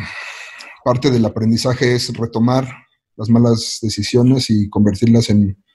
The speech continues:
en una buena decisión, en un buen resultado, en un buen papel. Y bueno, creo que jamás me desmotivaré de cometer errores. Creo que eso nos hace más fuertes, nos hace más inteligentes, nos hace madurar,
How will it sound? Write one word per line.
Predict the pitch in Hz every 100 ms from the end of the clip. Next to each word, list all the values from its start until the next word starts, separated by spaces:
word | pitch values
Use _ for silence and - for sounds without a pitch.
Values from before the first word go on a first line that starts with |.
| _ _ _ _
en | 107 120
una | 127
buena | 120 123 117
decisión, | 104 101 - 127 127
en | 113
un | 117
buen | 117
resultado, | 104 - 95 123 127
en | 117
un | 117 113
buen | 113
papel. | 101 - 107 98
Y | 107 104
bueno, | 104 107 101 - _ _ _ _
creo | 120 120
que | 120 131 123 113 110
jamás | - 113 117 113
me | 117
desmotivaré | 110 107 101 104 101 110 113
de | 117 110 104 98 -
cometer | 104 98 107
errores. | 110 107 113 123
Creo | 107 -
que | 113
eso | 113
nos | 104 101
hace | -
más | 107 104
fuertes, | - 107 110 117
nos | 107 98
hace | 95 107 101
más | 101 98 - -
inteligentes, | 98 92 90 104 107 110 107
nos | 92
hace | 95 -
madurar, | 104 90 87 101